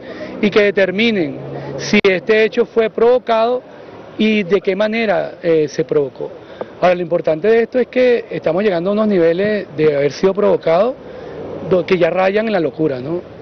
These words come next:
Este sistema abastece a todos los venezolanos, a todos los caraqueños. No se le pregunta a los caraqueños si eres chavista o escuálido para darle el servicio, ¿no?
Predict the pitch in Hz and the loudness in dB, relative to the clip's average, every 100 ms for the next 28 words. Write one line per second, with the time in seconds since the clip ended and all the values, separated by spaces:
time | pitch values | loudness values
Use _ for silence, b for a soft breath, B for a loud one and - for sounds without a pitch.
0 | - - - - - 139 - 156 180 170 | -16 -16 -16 -16 -12 -6 2 2 2 -2
1 | 196 180 165 196 202 180 165 156 143 156 | -2 0 0 2 2 0 -2 -4 -2 0
2 | 143 - 190 185 B B B - 170 170 | 0 2 0 0 B B B -2 2 4
3 | 185 202 190 160 151 151 190 226 - - | 4 2 0 -2 -2 -2 -2 -6 -12 -8
4 | - - 247 202 202 175 160 208 185 160 | -2 2 2 2 0 0 0 -2 -2 -2
5 | 196 190 165 180 196 190 165 165 180 185 | 0 0 0 2 2 0 0 -2 0 2
6 | 190 196 B B B - 180 165 - 208 | 2 0 B B B 0 2 2 2 2
7 | 180 - 165 165 208 180 156 156 - 135 | 2 2 0 2 0 2 0 0 -4 -6
8 | 143 175 - 131 156 | -4 -4 -4 -8 -8